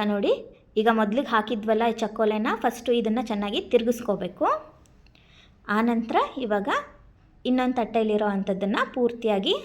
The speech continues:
ಹಾಕೋತಾ ಇದ್ದೀನಿ. ಇವಾಗ ಮತ್ತೆ ಪ್ಲೇಟನ್ನ ಮುಚ್ಚಿ ಇಡಿ. ಆನಂತರ ಇನ್ನೊಂದು ಟ್ರಿಪ್ಪು ರೆಡಿ ಮಾಡ್ಕೊತಾ ಇದ್ದೀನಿ. ಅದಾದ ತಕ್ಷಣ ಅದನ್ನು ಕೂಡ ಇವಾಗ ಹಾಕೋತಾ ಇದ್ದೀನಿ. ಹಾಕೋಕ್ ಮುಂಚೆ ಮೊದ್ಲಿಗೆ ಹಾಕಿದ್ವಲ್ಲ, ಅದನ್ನ ಒಂದ್ಸರಿ ಚೆನ್ನಾಗಿ ತಿರುಗಿಸ್ಕೋಬೇಕು. ಆನಂತರ ಹಾಕೋಬೇಕು.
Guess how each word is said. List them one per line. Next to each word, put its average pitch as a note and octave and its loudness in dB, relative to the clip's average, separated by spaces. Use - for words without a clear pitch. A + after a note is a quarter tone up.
ಹಾಕೋತಾ F#3+ -4
ಇದ್ದೀನಿ. F3+ -4
ಇವಾಗ G#3+ 0
ಮತ್ತೆ G#3 -2
ಪ್ಲೇಟನ್ನ A3 0
ಮುಚ್ಚಿ A3+ -4
ಇಡಿ. A3+ 0
ಆನಂತರ G#3+ 0
ಇನ್ನೊಂದು B3 2
ಟ್ರಿಪ್ಪು A#3 0
ರೆಡಿ A3 4
ಮಾಡ್ಕೊತಾ G#3 -2
ಇದ್ದೀನಿ. G3 0
ಅದಾದ A3 2
ತಕ್ಷಣ G#3+ -2
ಅದನ್ನು A3 0
ಕೂಡ A3 0
ಇವಾಗ G#3+ 0
ಹಾಕೋತಾ G#3 -2
ಇದ್ದೀನಿ. G3 -2
ಹಾಕೋಕ್ A#3+ -4
ಮುಂಚೆ A3+ -2
ಮೊದ್ಲಿಗೆ A3+ 0
ಹಾಕಿದ್ವಲ್ಲ, G#3 -2
ಅದನ್ನ G#3 0
ಒಂದ್ಸರಿ G3 -2
ಚೆನ್ನಾಗಿ F#3+ -2
ತಿರುಗಿಸ್ಕೋಬೇಕು. G#3 2
ಆನಂತರ G#3+ -2
ಹಾಕೋಬೇಕು. G3 -2